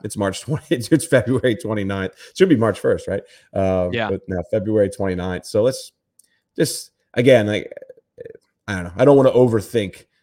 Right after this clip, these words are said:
Speaker 1: so many of
Speaker 2: It,
Speaker 1: these
Speaker 2: it's
Speaker 1: official
Speaker 2: good
Speaker 1: visits
Speaker 2: that
Speaker 1: getting set
Speaker 2: he's
Speaker 1: right now.
Speaker 2: interested in Penn State to the level that he's
Speaker 1: Oh, he's
Speaker 2: setting a
Speaker 1: always been
Speaker 2: visit,
Speaker 1: interested,
Speaker 2: right?
Speaker 1: for sure,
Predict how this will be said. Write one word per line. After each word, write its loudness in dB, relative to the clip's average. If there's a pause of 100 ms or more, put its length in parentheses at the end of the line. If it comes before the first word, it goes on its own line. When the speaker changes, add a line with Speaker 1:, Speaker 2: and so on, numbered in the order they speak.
Speaker 1:
so 4
many 0
of 2
Speaker 2:
It, 0
Speaker 1:
these -4
Speaker 2:
it's -4
Speaker 1:
official -6
Speaker 2:
good 0
Speaker 1:
visits -2
Speaker 2:
that -2
Speaker 1:
getting 2
set -12
Speaker 2:
he's -4
Speaker 1:
right 0
now. 0
Speaker 2:
interested -6
in -8
Penn -8
State -8
to -18
the -10
level -4
that -10
he's -14
Speaker 1:
Oh, 0
he's 2
Speaker 2:
setting 6
a 8
Speaker 1:
always 4
been 4
Speaker 2:
visit, 0
Speaker 1:
interested, -4
Speaker 2:
right? -6
Speaker 1:
for 0
sure, -4